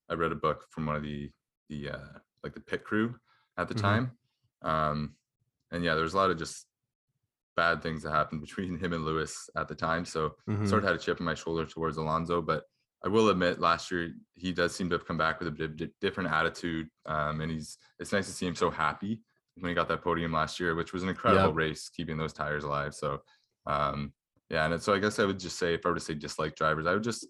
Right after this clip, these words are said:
Speaker 1: generally, the idea of pay drivers doesn't sit that well with me when there's only twenty drivers in the world that get to be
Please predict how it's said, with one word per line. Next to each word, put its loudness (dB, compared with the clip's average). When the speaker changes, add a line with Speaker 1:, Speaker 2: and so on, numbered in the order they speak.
Speaker 1:
generally, 4
the 2
idea 0
of 0
pay -2
drivers 2
doesn't -4
sit -4
that 4
well 4
with 2
me 2
when -2
there's -2
only -2
twenty -2
drivers 2
in -6
the -6
world -2
that -6
get -8
to -12
be -8